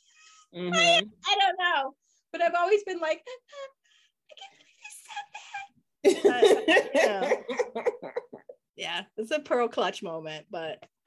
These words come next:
Speaker 1: other than that, I, that's probably the only, like, um, the only thing that I'd probably change.
Speaker 2: Do you even know that, um, Toby the baby grew up to be a puppeteer?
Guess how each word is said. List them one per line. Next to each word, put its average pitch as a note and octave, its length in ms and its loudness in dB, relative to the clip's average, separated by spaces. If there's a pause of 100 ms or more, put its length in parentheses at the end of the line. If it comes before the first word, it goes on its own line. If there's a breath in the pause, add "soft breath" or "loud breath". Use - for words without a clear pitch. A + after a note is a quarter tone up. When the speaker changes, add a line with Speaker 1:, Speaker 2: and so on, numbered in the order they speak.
(340 soft breath)
Speaker 1:
other G4+ 200 4
than F4 100 0
that, A3 260 2 (160)
I, G3+ 140 -2
that's G3 220 -8
probably G3 320 -2
the F3+ 100 -6
only, E3+ 260 -4
like, D#3+ 280 -4
um, D#3 320 -4 (320)
the G#3+ 60 4
only G#3 180 4
thing F#3 200 0
that D#3+ 80 -2
I'd C#3 160 -6
probably B2+ 320 -8
change. - 340 -14 (340)
Speaker 2:
Do G3+ 140 -4
you D4+ 260 4
even B3+ 420 -2
know A#3+ 300 0
that, A3 320 2
um, F3+ 520 -8
Toby A#3 500 -2
the F3+ 160 -4
baby F#3 500 -2
grew F3 240 -2
up - 120 0
to F#3+ 100 -12
be F#3+ 120 -4
a F#3 40 -4
puppeteer? G#3 540 -8